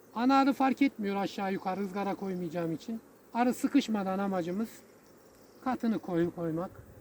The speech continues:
Havalar çünkü sıcak gidiyor, hızlı gelişiyor arılar.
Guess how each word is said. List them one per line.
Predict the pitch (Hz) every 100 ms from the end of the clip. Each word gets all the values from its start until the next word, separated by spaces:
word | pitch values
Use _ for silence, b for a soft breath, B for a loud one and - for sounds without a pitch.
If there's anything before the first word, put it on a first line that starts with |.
| - -
Havalar | 220 226 220 -
çünkü | 220 220
sıcak | 165 202 220 180
gidiyor, | 185 190 202
hızlı | 185 202 220
gelişiyor | 208 185 151 170 165
arılar. | 165 170 196